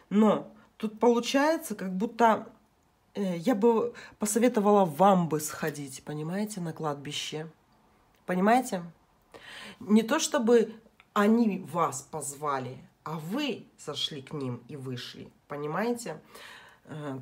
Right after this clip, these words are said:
тут вы посещали своих пок-, покойных в недавнее время, м? Или не посещали? Забывали ли вы что-нибудь на кладбище,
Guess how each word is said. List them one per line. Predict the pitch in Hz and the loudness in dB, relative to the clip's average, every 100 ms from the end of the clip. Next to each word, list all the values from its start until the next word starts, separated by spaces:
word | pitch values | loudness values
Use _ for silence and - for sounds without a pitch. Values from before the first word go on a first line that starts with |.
| 135 | -6
тут | 240 277 - - - _ _ _ _ _ _ _ _ _ _ _ _ _ _ - - - - - - - _ _ _ _ _ _ _ - - | -4 -4 -6 -18 -20 _ _ _ _ _ _ _ _ _ _ _ _ _ _ -20 -20 -20 -20 -20 -20 -20 _ _ _ _ _ _ _ -20 -10
вы | 190 185 254 | -2 2 4
посещали | 254 247 233 269 285 | 2 0 -2 -2 -2
своих | 269 196 180 180 - | -4 -4 -4 -4 -6
пок-, | 170 160 - 156 | -10 -8 -8 -6
покойных | 170 165 156 143 131 131 - - | -8 -4 -4 -2 -8 -12 -20 -18
в | - 151 165 | -16 -10 -6
недавнее | 160 156 143 147 143 | -4 -2 -2 -4 -8
время, | 135 135 127 - 147 151 | -6 -8 -8 -8 -14 -12
м? | 165 180 202 202 - | -10 -8 -10 -14 -14
Или | 170 165 | -12 -10
не | 160 | -8
посещали? | 160 160 160 - 165 143 131 156 _ _ - - - | -8 -10 -12 -10 -8 -8 -10 -14 _ _ -20 -20 -18
Забывали | 165 185 196 233 262 247 | -10 -6 0 2 2 2
ли | 220 190 | 0 -2
вы | 165 165 | -4 -10
что-нибудь | - 156 147 143 151 | -6 -6 -4 -8 -10
на | 147 | -8
кладбище, | 151 143 131 - - | -6 -6 -10 -14 -14